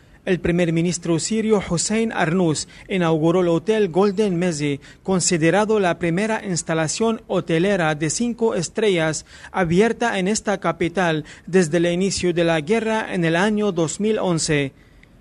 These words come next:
Esta inauguración, después de doce años de bloqueo y guerra,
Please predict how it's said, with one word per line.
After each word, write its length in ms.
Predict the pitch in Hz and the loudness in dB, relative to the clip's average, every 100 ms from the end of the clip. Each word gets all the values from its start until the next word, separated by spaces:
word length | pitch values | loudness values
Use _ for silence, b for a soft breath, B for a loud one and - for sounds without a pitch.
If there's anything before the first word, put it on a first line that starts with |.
| - | -2
Esta 380 | 208 - 185 185 | -2 2 0 0
inauguración, 920 | 170 170 170 160 156 - 220 175 170 | 2 2 2 2 0 0 0 0 -2
después 420 | 160 - 190 147 | -2 -2 -2 0
de 120 | 170 | 0
doce 380 | 160 226 226 190 | 2 2 2 -2
años 360 | 208 220 220 160 | -2 0 0 0
de 120 | 175 | 0
bloqueo 520 | 160 156 214 220 214 | 4 2 4 2 4
y 100 | 175 | 2
guerra, 500 | 160 202 170 156 | 2 2 2 0